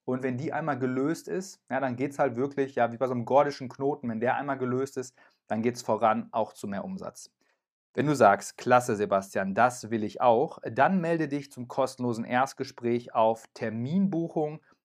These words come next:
punkt a s punkt m e an. Und dann würde es mich sehr freuen, wenn du Impulse und Tipps dieser Art, wie ich sie dir jetzt gerade hier gegeben habe, demnächst auch aktiv in deinem Business umsetzen kannst und wenn du dann mit uns gemeinsam deine Erfolgsgeschichte schreibst.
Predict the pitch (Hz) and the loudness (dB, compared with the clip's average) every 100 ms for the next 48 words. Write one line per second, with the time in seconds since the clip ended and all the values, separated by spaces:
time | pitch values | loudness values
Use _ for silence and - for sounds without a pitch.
0 | _ - 165 180 - 131 135 135 - - | _ -2 -2 0 0 2 4 2 -2 -4
1 | 127 135 - 113 - 107 104 131 175 226 | -4 -4 -6 -6 -6 -10 -6 0 0 0
2 | - _ _ _ _ - 185 196 185 151 | -6 _ _ _ _ 6 8 8 6 0
3 | 156 - 156 - _ 101 104 170 - - | -4 -4 -8 -8 _ -12 0 0 0 -2
4 | 156 123 156 - 123 113 127 123 117 117 | 0 2 -2 -8 -6 -4 -2 0 0 -2
5 | 113 - 156 220 185 151 - 139 143 - | -8 -2 4 4 4 -2 0 -2 -2 -16
6 | - - 127 107 98 98 110 - 113 117 | -8 0 2 4 2 -2 -10 -6 -2 -2
7 | - 113 117 117 113 117 117 101 120 - | 0 0 0 -2 -4 -2 -2 0 -2 -4
8 | _ _ - 113 120 123 180 - - 127 | _ _ -2 0 2 0 -2 -4 -2 -2
9 | - 135 147 - 147 139 127 117 123 135 | -2 -4 -4 -4 -8 -6 -6 2 2 2
10 | 127 123 123 123 117 - 143 151 - 165 | -2 -2 -4 -4 -6 -6 -4 -4 -4 -6
11 | 180 180 196 _ - _ _ - 123 127 | -2 -2 -4 _ -20 _ _ -4 -2 0
12 | 123 123 143 180 165 175 151 160 143 131 | -2 0 -2 0 0 -2 -6 -2 -2 2
13 | 127 139 139 123 120 117 117 113 - 107 | 0 2 0 0 2 2 2 0 -4 -6
14 | 107 104 - - 98 - 95 - 98 - | -8 -8 -10 -14 -14 -14 -14 -8 -10 -10
15 | - | -20